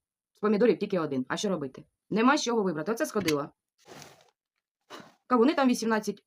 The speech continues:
гривень. Але не брала. Завтра йду в гості, там їстиму. Фух. Оце таке. Сходила за овочами. З того, що треба, так і не взяла.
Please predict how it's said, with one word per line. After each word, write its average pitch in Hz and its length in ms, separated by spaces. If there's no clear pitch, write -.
гривень. 170 360
Але 214 220
не 180 100
брала. 131 260
Завтра 190 340
йду 170 180
в 156 40
гості, 143 440
там 202 200
їстиму. 143 380
Фух. - 300
Оце 202 200
таке. 156 280
Сходила 165 400
за 170 120
овочами. 226 420
З - 60
того, 233 220
що 220 120
треба, 214 240
так 202 180
і 175 40
не 170 80
взяла. 143 320